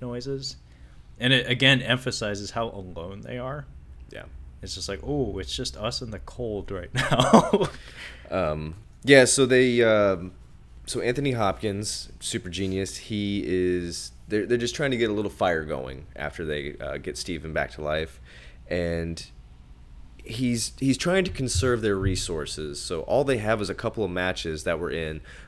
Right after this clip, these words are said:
Speaker 2: um, Alec Baldwin's little cigar case. And he's using a little bit of kindling to get this going, and the wind got to it, and it just, it's just not happening yet. So Alec Baldwin's like, "Let's stop fucking about, shall we?"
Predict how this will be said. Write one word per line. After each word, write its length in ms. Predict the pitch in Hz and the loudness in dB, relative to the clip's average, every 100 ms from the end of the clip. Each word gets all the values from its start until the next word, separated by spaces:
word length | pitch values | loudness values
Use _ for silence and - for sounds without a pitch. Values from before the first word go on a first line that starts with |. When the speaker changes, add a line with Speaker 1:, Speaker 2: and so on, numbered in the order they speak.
| - | -8
Speaker 2:
um, 380 | 85 78 78 80 | -4 -2 -4 -2
Alec 220 | 90 90 | 0 2
Baldwin's 440 | 98 92 87 78 90 | 2 2 0 -6 -4
little 120 | 82 | -4
cigar 360 | - 90 101 95 | -4 0 2 2
case. 500 | - 57 - - - - - - - | -4 -8 -8 -10 -10 -18 -18 -16 -10
And 680 | 78 80 80 80 78 78 - - | -6 -4 -4 -4 -6 -8 -12 -10
he's 280 | 98 92 | -6 -4
using 260 | 98 90 90 | -4 -4 -4
a 40 | |
little 240 | 90 123 143 | -2 0 0
bit 160 | 147 | 0
of 80 | 139 | -2
kindling 440 | - 143 123 117 113 | -4 -2 -2 -2 -2
to 60 | |
get 200 | 104 110 | -4 -4
this 160 | 104 - | -6 -4
going, 580 | 104 101 101 101 98 - | -2 0 0 -2 -4 -4
and 380 | 87 85 90 87 | -4 -2 -4 -4
the 60 | |
wind 300 | 85 110 110 | 0 0 2
got 240 | 98 85 - | 2 2 0
to 180 | 104 92 | -2 0
it, 260 | 90 - - | 0 -2 -8
and 440 | 78 80 78 78 - - - - - - - - - | -6 -6 -8 -10 -14 -20 -20 -20 -20 -20 -20 -2 8
it 60 | - | 8
just, 320 | 92 78 - | 8 -2 -6
it's 120 | 90 | -6
just 120 | 92 98 | -4 -4
not 140 | 87 | -2
happening 340 | 85 - 80 | -4 -4 -6
yet. 220 | 82 78 - | -6 -6 -6
So 180 | 78 | -4
Alec 220 | - 98 90 | -2 0 2
Baldwin's 340 | 92 90 85 | 0 0 -2
like, 180 | 80 73 - - - - | -4 -4 -10 -12 -10 -8
"Let's 120 | 143 | -6
stop 200 | - - | -4 -4
fucking 460 | - - 160 113 127 | -6 2 2 2 0
about, 300 | 110 107 110 | 0 0 -2
shall 340 | - 131 110 117 | -2 0 0 2
we?" 260 | 123 135 | 0 -4